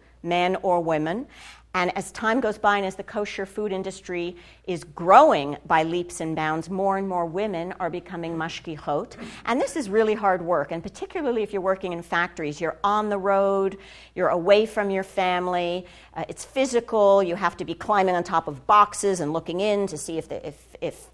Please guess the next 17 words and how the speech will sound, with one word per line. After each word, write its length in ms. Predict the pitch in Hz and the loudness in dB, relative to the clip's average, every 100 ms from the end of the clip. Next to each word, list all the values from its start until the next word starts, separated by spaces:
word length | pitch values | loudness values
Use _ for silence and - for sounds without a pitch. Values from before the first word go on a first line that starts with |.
| - | -10
if 160 | 147 | -10
things 440 | - - 196 185 185 | -6 0 2 2 -2
match 320 | 180 175 - | -6 -6 -4
up. 220 | 190 196 - - - - - | -4 -4 -16 -20 -20 -20 -14
So 160 | - 208 | -6 0
it 140 | 220 | 0
re-, 220 | 214 240 254 208 - | 0 -4 -4 -6 -6
it 140 | 208 | -6
really 500 | 202 254 311 302 302 | -4 -2 0 0 -2
is 340 | 240 226 226 - | 2 2 2 -4
incredible 540 | 214 202 - 220 202 | -8 -6 -2 -2 -2
to 80 | 185 | -6
think 320 | 170 - 233 | -8 -8 -6
of 160 | 233 175 | -6 -6
the 160 | 180 - | -10 -6
effort 400 | 202 233 - 190 | -4 -4 -6 -8
involved 640 | 170 165 175 175 147 151 | -8 -4 0 2 0 -4